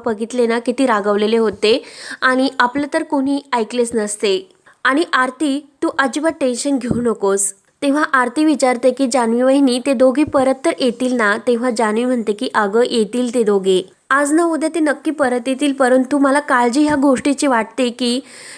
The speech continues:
ते ज्या पद्धतीने इथून घर सोडले, त्यांच्याकडे काहीच नाही गं. स्वतःचे कपडेसुद्धा ते घेऊन गेले नाही, मोबाईलसुद्धा नाही आणि पैसे तर नाहीच, क्रेडिट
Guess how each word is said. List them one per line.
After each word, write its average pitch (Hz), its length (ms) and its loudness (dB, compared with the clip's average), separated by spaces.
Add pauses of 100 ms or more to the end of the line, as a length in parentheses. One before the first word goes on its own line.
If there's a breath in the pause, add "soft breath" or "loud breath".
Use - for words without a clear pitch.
(140 loud breath)
ते 277 140 2
ज्या 285 180 0
पद्धतीने 269 520 0
इथून 262 340 0
घर 254 240 0
सोडले, 233 380 2
त्यांच्याकडे 277 440 0
काहीच 294 460 0
नाही 247 300 0
गं. 220 240 0 (360 soft breath)
स्वतःचे 311 440 0
कपडेसुद्धा 294 640 0
ते 302 120 -2
घेऊन 262 320 0
गेले 233 260 2
नाही, 247 320 0
मोबाईलसुद्धा 233 760 2
नाही 233 420 -4
आणि 269 160 0
पैसे 254 480 0
तर 294 80 2
नाहीच, 240 600 -2 (380 soft breath)
क्रेडिट 302 320 0